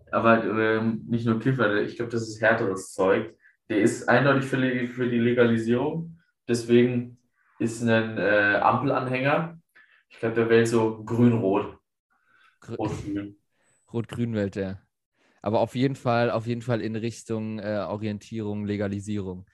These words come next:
Speaker 1: Ja.
Speaker 2: Es ist egal, Hauptsache legalisiert.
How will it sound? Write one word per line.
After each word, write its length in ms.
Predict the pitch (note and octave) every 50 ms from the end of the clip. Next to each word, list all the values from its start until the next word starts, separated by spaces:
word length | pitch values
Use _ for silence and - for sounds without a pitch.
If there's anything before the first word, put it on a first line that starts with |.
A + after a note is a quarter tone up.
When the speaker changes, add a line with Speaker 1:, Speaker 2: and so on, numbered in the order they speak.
| _ _ _ _ _ _ _ _ _
Speaker 1:
Ja. 160 | - G#2+ G#2 -
Speaker 2:
Es 140 | B2+ - -
ist 120 | A2+ -
egal, 380 | A#2+ A2+ G#2 G#2+ G#2 G#2+ A2 A2
Hauptsache 380 | A2 A2 - - A2 G#2 G#2+ G#2
legalisiert. 680 | G2+ G2+ G#2 G2+ G2+ G2+ G2 G2+ G2+ F#2+ F2+ -